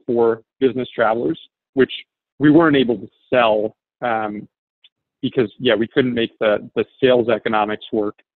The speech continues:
We tried it again after we sold to Concur, you know, building a business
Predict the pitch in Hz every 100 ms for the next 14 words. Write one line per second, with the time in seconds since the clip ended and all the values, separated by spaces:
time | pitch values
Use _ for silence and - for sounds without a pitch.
0 | _ _ _ _ - 143 147 - 170 139
1 | 113 147 185 123 117 123 113 - 127 113
2 | - 113 - 185 151 120 - _ _ _
3 | 127 110 127 117 113 104 117 120